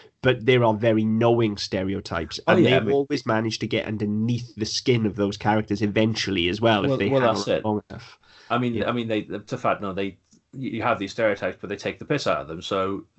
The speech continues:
Speaker 2: no, the fact they call the only black kid Token,
Speaker 1: Yes.
Speaker 2: and, no, they, um, they have the, um, the, the Asian, uh, the Asian guy who runs the Chinese restaurant. No, he delib-, no, they, he deliberately can't pronounce things in public, but then when he's, when there's nobody there,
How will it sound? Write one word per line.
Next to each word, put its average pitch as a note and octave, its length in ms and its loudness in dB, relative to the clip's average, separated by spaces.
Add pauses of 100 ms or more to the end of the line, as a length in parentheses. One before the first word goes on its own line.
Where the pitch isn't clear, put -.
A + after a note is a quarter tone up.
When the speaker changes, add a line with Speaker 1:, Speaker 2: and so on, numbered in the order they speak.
(140)
Speaker 2:
no, A2+ 140 -8
the F2 100 -12
fact - 200 -2
they G2 60 -10
call F#2+ 200 -6
the G2 80 -4
only F#2+ 120 -4
black F#2+ 240 -2
kid F2+ 180 -8
Token, F2 360 -4 (460)
Speaker 1:
Yes. G2 240 0
Speaker 2:
and, F#2 160 -12
no, F#2 100 -6
they, G2 300 -4
um, F#2+ 340 -2 (440)
they G#2+ 120 2
have G2 220 0
the, G2 260 -4
um, F#2+ 440 -4
the, F#2+ 340 -6
the G#2 80 -4
Asian, G2 360 -4
uh, F#2+ 120 -6
the G2+ 160 -6
Asian G2 220 -8
guy F#2 180 -2
who G2 100 -8
runs F#2+ 240 -8
the - 60 -16
Chinese F#2 340 -4
restaurant. F#2 380 -2
No, F2 180 -8 (180)
he A2+ 140 -4
delib-, G#2+ 300 0
no, G2 160 -6
they, G2 180 -6 (120)
he A2 160 -6
deliberately G#2 380 -4
can't G2 220 -2
pronounce B2+ 320 -2
things F2+ 240 -8
in G2 140 -12
public, F#2 340 -4
but G#2 80 -6
then F#2+ 180 -4
when F#2+ 200 -4
he's, G2 320 -8 (300)
when A2 160 0
there's G2 120 -6
nobody G2 260 -4
there, F2+ 320 -2